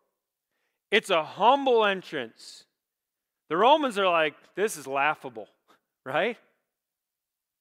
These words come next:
"This is not your king. This is not," you know, so they're not touching him. And yet the Jews are trying to elevate him and missing the point because they so badly wanna see a king. They're like,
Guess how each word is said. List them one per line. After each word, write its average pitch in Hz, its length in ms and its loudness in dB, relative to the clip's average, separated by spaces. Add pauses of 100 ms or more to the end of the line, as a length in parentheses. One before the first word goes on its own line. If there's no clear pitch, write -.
(160)
"This 214 180 -6
is 226 140 -6
not 160 320 -4
your 135 160 -6
king. 147 480 -12 (400)
This 202 180 -8
is 190 240 -10
not," 170 400 0
you 175 120 -10
know, 170 80 -14 (160)
so 202 280 -6 (460)
they're 240 220 2
not 247 260 0
touching 220 420 -4
him. 110 160 -16 (3000)
And 139 100 -12
yet 151 140 -6
the 147 60 -20
Jews 170 300 -12
are 160 80 -10
trying 156 300 -8
to 151 180 -12
elevate 165 480 -2
him 151 120 -8
and 147 200 -10
missing 190 400 -6
the 151 80 -10
point 214 480 -6
because 160 220 -14
they 156 120 -10
so 269 320 -2
badly 208 340 2
wanna 185 200 -6
see 180 180 -10
a 165 40 -8
king. 240 360 -6 (340)
They're 214 140 -2
like, 185 240 2